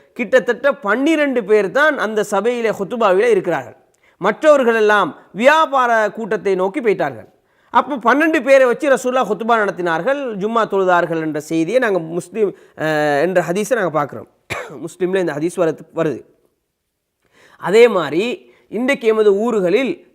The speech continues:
ஜும்மாவுக்கு ரெண்டு பாங்கு சொல்லப்படுகிறது, ரெண்டு அதான். இது, இதை பத்தி நாங்க பார்க்கிற நேரம், அஹ், அன்-, அனிஸ் சாயிப் பின் யசீத் கால், சாயிப் பின் யசீத் என்று சொல்லக்கூடியவர்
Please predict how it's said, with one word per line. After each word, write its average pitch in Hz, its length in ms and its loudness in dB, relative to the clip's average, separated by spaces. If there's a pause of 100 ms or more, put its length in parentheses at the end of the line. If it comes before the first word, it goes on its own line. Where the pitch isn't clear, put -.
ஜும்மாவுக்கு 240 640 2
ரெண்டு 247 340 2
பாங்கு 208 380 0
சொல்லப்படுகிறது, 135 520 -4 (300)
ரெண்டு 202 280 -2
அதான். 147 340 -2 (540)
இது, 262 460 -2
இதை 254 180 -2
பத்தி 247 340 -2
நாங்க 214 240 0
பார்க்கிற 175 380 0
நேரம், 160 420 -2 (540)
அஹ், 185 360 2
அன்-, 208 440 -2
அனிஸ் 214 320 -4 (640)
சாயிப் 226 340 2
பின் 190 160 -6
யசீத் 185 480 0 (540)
கால், 165 280 2 (420)
சாயிப் 214 200 4
பின் 214 120 -4
யசீத் 196 300 2
என்று 202 240 -2
சொல்லக்கூடியவர் 165 540 0